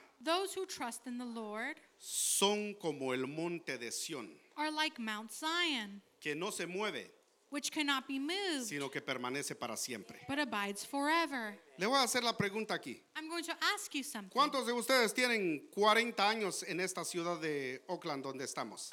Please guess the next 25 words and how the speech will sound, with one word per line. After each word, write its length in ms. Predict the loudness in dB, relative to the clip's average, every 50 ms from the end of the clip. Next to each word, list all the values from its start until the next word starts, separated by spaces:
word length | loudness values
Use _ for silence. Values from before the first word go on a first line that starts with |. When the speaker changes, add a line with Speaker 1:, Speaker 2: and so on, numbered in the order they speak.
| -6 -4
Speaker 1:
How 100 | -2 0
many 240 | 0 2 2 2
of 80 | 0 2
you 120 | 0 0
have 220 | 2 0 0 0 0
been 140 | -2 -2 -2
in 100 | -2 -2
this 180 | -2 -4 -2
city 260 | -2 0 0 2 0 0 0
for 100 | 0 2
Speaker 2:
Cuarenta 180 | 2 2 2
Speaker 1:
over 40 | 2 2
Speaker 2:
años, 80 | 2 2
Speaker 1:
forty 180 | 2 2 2
years? 360 | 2 2 2 2 2 4 4 4
Speaker 2:
cincuenta 280 | 4 4 4 6 4
años. 240 | 4 4 2 0 0
¿Quién 140 | 0 0 0
tiene 180 | 0 0 0
cincuenta 420 | 0 -2 -4 -2 -2 0 2 4 4
años 240 | 4 4 2 -2 -2
aquí 180 | -2 -2 0 -2
en 80 | 0
este 160 | 0 0 0
país? 400 | 2 2 2 2 2 2 0 -4